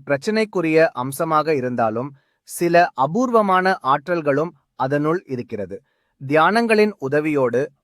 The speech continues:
மனதின் அலைகளை கூட ஓரளவு சரி செய்யலாம். ஆனால் அதன் மூலம் மனதளவிலான நிரந்தர தீர்விற்கு வர முடியாது. நிரந்தர தீர்வு என்பது தெளிவின் மூலம்,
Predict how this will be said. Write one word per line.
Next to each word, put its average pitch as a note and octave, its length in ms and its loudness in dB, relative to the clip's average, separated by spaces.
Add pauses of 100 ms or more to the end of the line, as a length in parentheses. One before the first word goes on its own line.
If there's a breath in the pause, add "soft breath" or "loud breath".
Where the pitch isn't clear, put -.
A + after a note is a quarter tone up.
(140)
மனதின் F#3 320 0
அலைகளை F#3 680 0
கூட C#3 340 0 (280)
ஓரளவு F#3 520 2
சரி C#3 220 -4
செய்யலாம். A2 480 -6 (300)
ஆனால் C#3+ 380 0 (280)
அதன் D#3 320 0
மூலம் E3+ 380 0 (360)
மனதளவிலான E3+ 1000 2
நிரந்தர G3 560 0 (220)
தீர்விற்கு C#3+ 600 -2 (140)
வர A#2 260 -2
முடியாது. G2+ 500 -8 (760)
நிரந்தர C4 540 4 (100)
தீர்வு F#3+ 420 2
என்பது B2+ 460 0 (320)
தெளிவின் A3+ 460 4
மூலம், B2+ 420 0